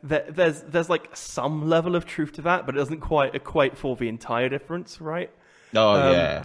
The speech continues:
Speaker 1: but, but it is worth mentioning that, you know, all of these companies, and especially Samsung, like, when, especially when you, like, take a picture, they, they go for the, for the T V shop effect, right?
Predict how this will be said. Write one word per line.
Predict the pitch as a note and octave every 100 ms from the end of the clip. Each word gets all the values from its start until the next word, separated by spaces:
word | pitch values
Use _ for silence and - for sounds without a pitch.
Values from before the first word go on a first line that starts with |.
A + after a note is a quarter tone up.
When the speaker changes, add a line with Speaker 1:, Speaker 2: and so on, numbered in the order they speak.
| -
Speaker 1:
but, | D3 E3+ -
but | E3+
it | F3
is | F#3+ F#3
worth | E3 D#3 -
mentioning | E3 F#3 G3+ C#3+
that, | E3
you |
know, | D3 B2
all | D3 F3
of | E3+
these | D3 B2 - -
companies, | - F3 F#3+ D#3 A#2 A2+ A#2+
and | A2+ - - -
especially | A2 - - D#3+ - C#3
Samsung, | A#2 B2+ A#2 A2+ A2+ G#2+ A2
like, | A2+
when, | C3+ C3+
especially | D3+ - E3 F3+
when | D#3+
you, | C#3+
like, | C#3 -
take | D#3+ -
a |
picture, | - D#3+ - - A2+ - - _ _ _ _
they, | C#3 D3+
they | D3 D#3+ F#3
go | F3 E3+
for | - C#3+
the, | C3+ B2+ B2 A#2+ - -
for | D#3+
the | C3
T | - - D#3
V | D3+ D3
shop | - A2+
effect, | B2 - A2+ - - - -
right? | C3 B2+